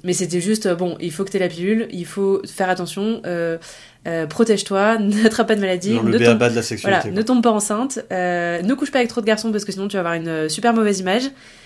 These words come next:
Speaker 1: Et c'est tout. Enfin, moi, on m'a jamais parlé de plaisir... Euh, même à l'école, tu vois, on nous parlait pas de ça quand on sensibilisait sur la parole, sur, euh,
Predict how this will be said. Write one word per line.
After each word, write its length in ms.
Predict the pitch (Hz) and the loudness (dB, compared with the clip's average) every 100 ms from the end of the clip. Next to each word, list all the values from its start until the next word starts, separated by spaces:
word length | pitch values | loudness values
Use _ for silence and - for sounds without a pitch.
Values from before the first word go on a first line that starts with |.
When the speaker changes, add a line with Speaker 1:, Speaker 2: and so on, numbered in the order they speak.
| - _ _ - | -20 _ _ -6
Speaker 1:
Et 200 | 175 175 | -2 0
c'est 160 | 165 180 | -2 -2
tout. 260 | 269 294 - | -2 -4 -2
Enfin, 280 | 196 180 - - | -2 -2 -4 -12
moi, 140 | 190 226 | -2 -2
on 40 | |
m'a 100 | 180 | 0
jamais 260 | 156 180 190 | -2 -2 0
parlé 260 | 196 185 | -2 0
de 160 | 208 185 | 0 -2
plaisir... 840 | 156 - 185 170 202 247 262 269 269 - - - _ - | -4 -6 -6 -4 0 2 2 2 -2 -8 -20 -20 _ -10
Euh, 260 | 170 170 170 | -4 -2 -2
même 140 | 180 | 0
à 80 | 175 | 0
l'école, 280 | 180 269 269 | 0 2 0
tu 80 | 240 | 0
vois, 140 | 202 | -2
on 60 | 185 | -2
nous 120 | 165 | -6
parlait 220 | 160 160 | -8 -8
pas 120 | 165 190 | -4 -2
de 40 | |
ça 140 | 240 240 | 0 0
quand 260 | 202 180 | -2 -10
on 360 | 175 165 160 160 | -12 -10 -12 -10
sensibilisait 500 | 175 175 180 175 175 | -8 -6 -4 -4 -6
sur 160 | 175 | -6
la 80 | 175 | -8
parole, 280 | 170 170 180 | -8 -6 -6
sur, 200 | 175 170 | -6 -10
euh, 320 | 165 160 160 | -8 -8 -10